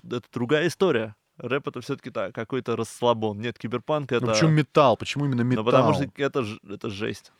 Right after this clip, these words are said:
Speaker 2: Это
Speaker 1: Киберпанк —
Speaker 2: жесть.
Speaker 1: это жесть.
Speaker 2: Ну, кстати говоря, ты знаешь, я вот тут тоже думал о том, что,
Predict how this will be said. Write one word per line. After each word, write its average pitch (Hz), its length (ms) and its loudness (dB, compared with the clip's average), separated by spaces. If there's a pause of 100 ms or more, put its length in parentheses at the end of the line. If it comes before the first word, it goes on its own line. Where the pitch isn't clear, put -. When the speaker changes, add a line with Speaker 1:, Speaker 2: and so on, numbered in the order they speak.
(160)
Speaker 2:
Это 120 220 2
Speaker 1:
Киберпанк — 135 300 4
Speaker 2:
жесть. 107 120 -4
Speaker 1:
это 110 60 -2
жесть. 104 320 -2 (520)
Speaker 2:
Ну, 139 240 2
кстати - 360 2
говоря, 131 380 6
ты 123 100 -2
знаешь, 139 300 2
я 117 120 4
вот 107 40 2
тут 107 140 -2
тоже 117 180 4
думал 113 300 2
о 101 40 0
том, 156 200 0
что, 107 400 2